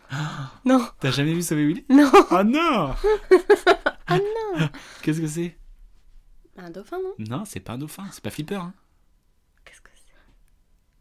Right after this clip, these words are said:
Speaker 1: Oh non.
Speaker 2: Oh non. <laughs> Facile, en plus, ce qu'il me dit.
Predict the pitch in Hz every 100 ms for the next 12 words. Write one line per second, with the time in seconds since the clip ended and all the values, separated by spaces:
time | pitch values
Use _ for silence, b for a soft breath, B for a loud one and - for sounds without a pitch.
0 | _ _ _ _ _ _ 104 104 110 117
1 | 113 113 107 104 226 240 247 262 262 262
2 | 254 294 226 277 220 269 262 233 240 -
3 | 233 262 226 180 202 202 - - 185 185
4 | 196